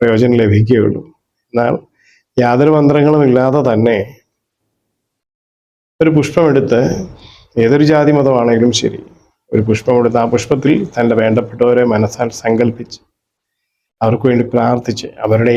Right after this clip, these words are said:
ഏതവസ്ഥയാണെങ്കിലും അത് ഭഗവാനിൽ അല്ലെങ്കിൽ സർവേശ്വരനിൽ പരിപൂർണമായിട്ട് സമർപ്പിക്കുന്നു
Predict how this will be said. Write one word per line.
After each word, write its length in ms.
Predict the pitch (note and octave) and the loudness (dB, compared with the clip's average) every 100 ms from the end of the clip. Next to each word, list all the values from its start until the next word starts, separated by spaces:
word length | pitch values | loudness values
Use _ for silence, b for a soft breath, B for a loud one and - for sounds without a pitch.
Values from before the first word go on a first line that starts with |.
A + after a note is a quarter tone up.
| A#2+ | 2
ഏതവസ്ഥയാണെങ്കിലും 840 | B2+ B2 B2 - B2+ A#2+ A#2+ A#2+ A2+ | 2 0 0 -2 0 2 2 2 0
അത് 120 | A2+ A2 | -2 -4
ഭഗവാനിൽ 440 | A2+ A2+ A#2+ B2 - - A2 | -4 -2 0 0 -4 -14 -10
അല്ലെങ്കിൽ 280 | A2+ A#2+ C3 | -4 0 0
സർവേശ്വരനിൽ 560 | A#2+ A#2 B2 - B2+ A#2 A2 | 0 0 0 0 -2 0 0
പരിപൂർണമായിട്ട് 540 | A2+ A#2+ B2 B2+ A#2+ - | 2 2 0 -2 -4 -8
സമർപ്പിക്കുന്നു 580 | A2 A2+ - A#2 B2 | -8 -8 -8 -6 0